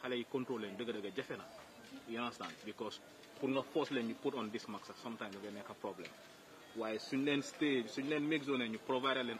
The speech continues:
all their needs, let them stay at home, loolu dina dimbale feebar bi bu, bu, bu mu tasaaroo. So maa ngi urge parents yi yëpp ngir Yàlla ak Yonent bi nañ téye xale yi si biir kër gi, ñu avoid xale yi si street si.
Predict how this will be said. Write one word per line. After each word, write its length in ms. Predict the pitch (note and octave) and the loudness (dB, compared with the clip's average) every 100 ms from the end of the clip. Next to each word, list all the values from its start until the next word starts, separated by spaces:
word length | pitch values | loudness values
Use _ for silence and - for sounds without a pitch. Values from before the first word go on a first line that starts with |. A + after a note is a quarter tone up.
| - | 2
all 140 | C#3+ | 2
their 200 | C3 A#2 | 4 2
needs, 260 | G#2+ B2+ - - | 2 -2 -4 -4
let 140 | B2 C3 | -2 0
them 120 | A#2+ | -2
stay 220 | - C3+ | 0 2
at 80 | A#2 - | 2 0
home, 160 | A2 A#2 - - - - - | -6 -6 -10 -18 -18 -14 -2
loolu 240 | A#2 A#2 A2 | 0 0 0
dina 180 | A#2+ A2+ | 0 0
dimbale 420 | A#2 A#2+ A2 G2+ - - - | 0 0 0 -2 -4 -12 -6
feebar 240 | - G#2 G2 | -2 0 -2
bi 160 | F#2+ F#2+ - - - - - | -4 -10 -14 -14 -14 -14 -10
bu, 100 | A2 G#2 | -6 -4
bu, 60 | G#2+ | -4
bu 120 | G2+ A2 | -4 -4
mu 80 | G2+ | -6
tasaaroo. 380 | F2+ G2 F2+ F2 | -8 -6 -6 -6
So 140 | - | -4
maa 160 | A2+ B2 | -2 0
ngi 160 | C3 B2+ - | 0 0 4
urge 160 | C3 - | 2 4
parents 300 | B2+ A2+ G#2+ | 4 4 2
yi 100 | A#2 | 2
yëpp 80 | C#3+ - - - - - | 0 0 -12 -6 -2 0
ngir 160 | A#2+ C#3+ | 4 6
Yàlla 280 | C#3 A#2 | 6 4
ak 60 | G#2+ | 2
Yonent 240 | A2 G#2+ G2+ | -2 -4 -6
bi 100 | G2 G2+ | -8 -4
nañ 140 | A#2 B2 | -2 -2
téye 160 | B2+ A#2 | 0 0
xale 220 | - G#2 | 0 -2
yi 60 | - | -2
si 100 | A#2+ | -2
biir 160 | B2 A#2 | -2 0
kër 180 | D#3 D3 | 0 0
gi, 100 | E3+ - - - - | -4 -12 -16 -10 -6
ñu 80 | A3+ | 0
avoid 320 | B2 A#2+ B2 A#2+ | 2 4 2 0
xale 140 | A#2 G#2+ | -2 -4
yi 100 | G#2+ | -4
si 120 | A2+ | -6
street 280 | - - G#2+ | -6 -8 -10
si. 140 | - | -10